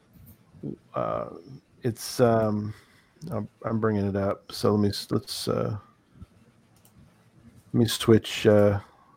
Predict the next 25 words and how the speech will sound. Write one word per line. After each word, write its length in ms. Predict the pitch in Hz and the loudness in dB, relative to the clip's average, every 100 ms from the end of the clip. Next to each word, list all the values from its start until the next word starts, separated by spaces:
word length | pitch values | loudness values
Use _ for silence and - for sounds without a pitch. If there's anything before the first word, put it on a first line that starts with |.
| - _ _ _ - - _ - - _ - | -20 _ _ _ -20 -20 _ -20 -20 _ -20
screens, 640 | - - 131 127 113 113 | -14 -2 6 8 8 6
and 80 | 113 | 4
I'll 80 | 107 | 0
show 260 | - - 107 | 0 4 6
you 120 | 107 | 8
this. 240 | 101 107 98 - _ _ _ - - - - - _ _ - | 6 2 -8 -14 _ _ _ -16 -10 -10 -12 -20 _ _ -20
It's 100 | - | -2
called 300 | - 160 147 | 8 10 12
Westwater. 880 | 139 135 - 135 131 135 131 127 139 - | 12 12 10 10 12 12 10 8 2 2
It 40 | |
was, 260 | 131 143 - | 2 2 2
you 80 | 180 | 8
know, 120 | 139 | 8
eventually 380 | 135 135 - 104 | 8 4 0 -2
found. 320 | - 104 107 | 0 -2 -2
It's 80 | 107 | -2
been 100 | 127 | 0
archived. 600 | 117 107 113 104 107 - _ _ _ _ _ _ - - - - | 0 0 0 0 -2 -8 _ _ _ _ _ _ -20 -20 -18 -4
Uh, 240 | 113 110 | 0 2
called 260 | 113 127 123 | 6 8 10
Westwater. 680 | 135 135 - 117 110 113 113 _ _ _ _ - _ _ _ _ _ | 10 10 8 8 8 2 -4 _ _ _ _ -20 _ _ _ _ _
Uh, 280 | 117 113 113 113 | 2 4 6 2
G 260 | 117 139 147 | 4 6 8
C 800 | 135 - 147 139 135 131 123 117 _ _ - _ | 6 8 12 12 12 12 10 4 _ _ -20 _
five, 1000 | - - 131 131 131 131 131 131 120 120 | 0 8 12 12 12 12 12 10 6 -2